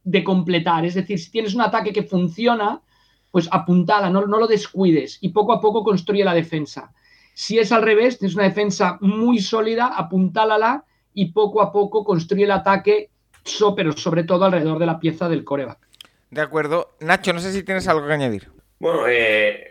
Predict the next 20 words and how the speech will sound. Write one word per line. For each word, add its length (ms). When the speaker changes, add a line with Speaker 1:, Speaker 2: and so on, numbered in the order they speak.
Speaker 3:
le 440
leí 260
hace 220
tiempo 220
a 40
un 240
John 120
Almaguer 280
que 100
decía, 420
eh, 880
"Al 120
final 320
esto 160
es 60
un 60
deporte 220
de 60
trincheras, 560
eh, 560